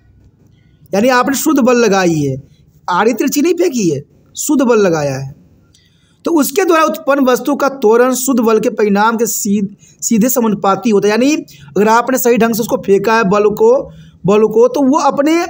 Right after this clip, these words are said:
उद्देश्य को पूरा कर, करेगा ही करेगा। अब इसको एक एग्जांपल के तौर पर समझ सकते हो। मान लीजिए कोई बॉलर है, बॉलर जो है बॉलिंग करा रहा है, अगर उसने अपनी दिशा खो दी है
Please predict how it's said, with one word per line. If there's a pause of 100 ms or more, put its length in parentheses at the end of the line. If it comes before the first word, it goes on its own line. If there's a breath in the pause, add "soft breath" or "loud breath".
(480 loud breath)
उद्देश्य
को
पूरा
कर,
करेगा
ही
करेगा। (1700 loud breath)
अब
इसको
एक
एग्जांपल
के
तौर
पर
समझ
सकते
हो।
मान
लीजिए
कोई
बॉलर
है, (640 soft breath)
बॉलर
जो
है
बॉलिंग
करा
रहा
है, (720)
अगर
उसने
अपनी
दिशा
खो
दी
है